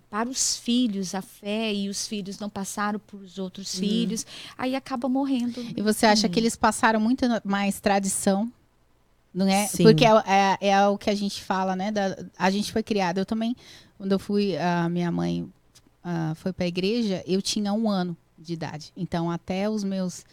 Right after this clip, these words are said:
Speaker 3: até vim pra cá, eu, até trinta e poucos anos, eu, é, fui da Assembleia. Então, é, vo-, eu, e teve um período que eu peguei esse período, né, de rigidez, de, de doutrinas.
Speaker 1: Sim.
Speaker 3: Então,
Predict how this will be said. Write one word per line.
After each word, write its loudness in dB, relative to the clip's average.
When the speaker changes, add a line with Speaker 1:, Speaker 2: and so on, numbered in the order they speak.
Speaker 3:
até 2
vim 0
pra 0
cá, -2
eu, 2
até -2
trinta -2
e -2
poucos -6
anos, -4
eu, 0
é, -4
fui -4
da -2
Assembleia. -6
Então, 4
é, 2
vo-, 2
eu, 4
e 2
teve 4
um 0
período 4
que 0
eu 2
peguei 2
esse -4
período, 0
né, 0
de -4
rigidez, 0
de, -2
de -6
doutrinas. -2
Speaker 1:
Sim. -14
Speaker 3:
Então, 4